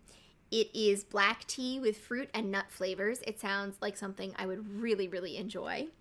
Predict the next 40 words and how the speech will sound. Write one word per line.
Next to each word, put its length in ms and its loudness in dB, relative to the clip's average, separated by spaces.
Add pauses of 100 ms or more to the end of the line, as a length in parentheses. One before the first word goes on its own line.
(140)
The 80 6
next 420 4
tea 480 -4
is 460 4
Earl 260 6
Grey. 520 0 (340)
I 80 4
actually 480 2 (160)
don't 280 -2
have 280 6
Earl 220 4
Grey 260 2
around 340 2
right 160 0
<laughs> 0 -
now, 220 0
so 180 4
this 180 0
is 120 -2
perfect. 680 -4 (460)
I 100 2
think 240 -2
these 200 2
tins 400 -2
are 120 0
just 320 -2
so 440 0
beautiful. 580 -4
I'm 140 -4
probably 460 0
going 300 0
to 300 -4
save 380 2
them 260 -2
even 240 -4
after 240 -2
I 80 0
finish 320 -6
the 100 -6
tea 360 -4